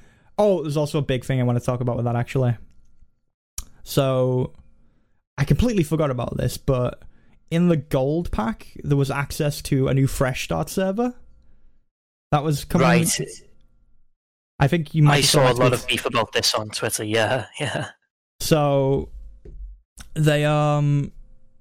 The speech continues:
Speaker 1: they had this Fresh Start server, and it was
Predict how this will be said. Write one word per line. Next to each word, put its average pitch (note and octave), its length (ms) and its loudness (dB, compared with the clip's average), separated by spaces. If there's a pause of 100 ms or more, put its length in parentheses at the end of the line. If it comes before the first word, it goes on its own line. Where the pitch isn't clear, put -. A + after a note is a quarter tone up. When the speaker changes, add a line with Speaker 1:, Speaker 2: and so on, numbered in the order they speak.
(320)
Speaker 1:
they D3+ 140 4
had F#3 160 2
this F#3+ 80 -6
Fresh E3 220 -2
Start F3 180 -2
server, G3 500 -2 (640)
and D3+ 80 2
it D3+ 60 0
was D3+ 180 2